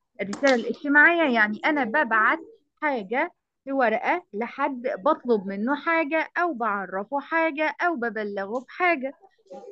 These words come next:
المرة دي عندي الرسالة الاجتماعية من حد لزملاء في المدرسة بيسخروا ويتنمروا على باقي أص-، أصحابهم. فاحنا عايزين نعمل لهم رسالة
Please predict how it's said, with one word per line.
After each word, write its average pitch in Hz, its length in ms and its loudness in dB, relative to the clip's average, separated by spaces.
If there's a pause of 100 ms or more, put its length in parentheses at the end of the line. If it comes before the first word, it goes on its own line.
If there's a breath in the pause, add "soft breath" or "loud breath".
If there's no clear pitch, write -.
(100)
المرة 320 480 2
دي 349 120 0
عندي 311 600 2
الرسالة 262 400 0
الاجتماعية 254 880 0
من 285 260 -2
حد 302 460 -2 (120)
لزملاء 285 840 2
في 269 120 -14
المدرسة 302 580 0
بيسخروا 262 680 0
ويتنمروا 285 680 0
على 214 220 0
باقي 214 260 -4
أص-، 285 280 -8 (200)
أصحابهم. 247 540 -14 (680)
فاحنا 311 260 -2
عايزين 302 600 2
نعمل 247 440 0
لهم 254 400 2 (220)
رسالة 349 640 2